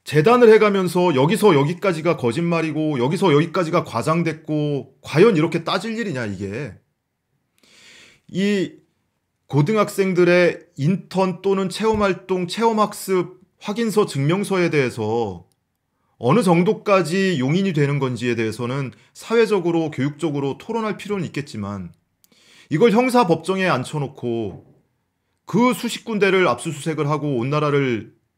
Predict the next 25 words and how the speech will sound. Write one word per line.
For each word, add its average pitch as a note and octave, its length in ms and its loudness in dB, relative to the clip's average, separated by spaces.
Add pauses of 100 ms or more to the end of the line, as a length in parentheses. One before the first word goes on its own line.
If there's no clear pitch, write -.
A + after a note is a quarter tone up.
(300)
떠들썩하게 F3 540 -4
만들어 B2 340 -4
놓고 C3 540 -6
형사처벌을 G3 640 -2
하겠다고 D3 460 -4
이게 A#2 180 -4
돼야, A2 220 -6
해야 G3 280 -8
될 D3+ 180 -6
일이냐. G2 540 -10 (1900)
그 A3+ 140 -2
제가 F#3 480 2 (180)
계속 F3+ 600 2
법정, D#3 480 -2
이 C#3+ 260 -2
특히나 G#3+ 360 0
이 D#3 260 0
입시비리 D#3+ 480 0
혐의와 D#3+ 360 0
관련해서 A#2+ 680 -2
증인신문 C#3 600 -4
과정에서는 A#2 720 -8
자괴감이 G3+ 500 0
자꾸 B2+ 260 -6
들어서, G2 640 -10